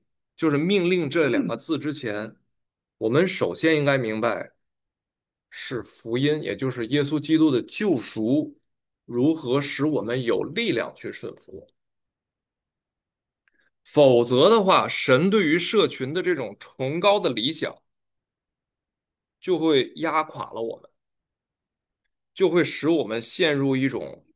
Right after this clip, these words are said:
一再绝望和挫败中的这种循环里面。”如果我们只是看这样的教导，呃，看这样教导的话，如果我们没有理解，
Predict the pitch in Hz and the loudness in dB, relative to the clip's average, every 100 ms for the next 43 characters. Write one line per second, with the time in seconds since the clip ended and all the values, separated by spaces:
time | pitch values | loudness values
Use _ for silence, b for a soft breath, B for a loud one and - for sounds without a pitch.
0 | _ _ _ _ 127 131 165 170 151 113 | _ _ _ _ -6 -4 0 2 2 2
1 | - - 117 113 131 151 156 127 113 _ | -4 -12 -4 -2 -2 -2 -4 -4 -10 _
2 | _ _ _ - 113 120 - - 202 123 | _ _ _ -8 -6 -6 -8 2 4 4
3 | 123 110 123 120 113 98 - - 107 123 | 2 0 -2 -2 -2 -6 -8 -10 -8 -8
4 | 120 98 110 - - _ - - _ _ | -8 -8 -10 -16 -20 _ -20 -20 _ _
5 | _ _ _ _ _ _ _ _ _ _ | _ _ _ _ _ _ _ _ _ _
6 | _ _ _ _ _ b b - 214 254 | _ _ _ _ _ b b 2 6 8
7 | 208 147 190 131 107 143 180 175 170 151 | 8 6 6 4 2 2 2 4 4 4
8 | 123 165 165 80 - - _ _ _ _ | 2 2 2 0 -4 -14 _ _ _ _
9 | _ _ - 104 - 185 165 143 175 180 | _ _ -4 -4 -4 0 2 4 4 4
10 | 139 - 117 - - _ _ - 202 220 | 4 2 -2 -2 -6 _ _ 2 6 8
11 | 196 123 127 165 208 135 120 156 160 117 | 6 4 2 4 6 4 0 -4 0 -2
12 | 65 | -2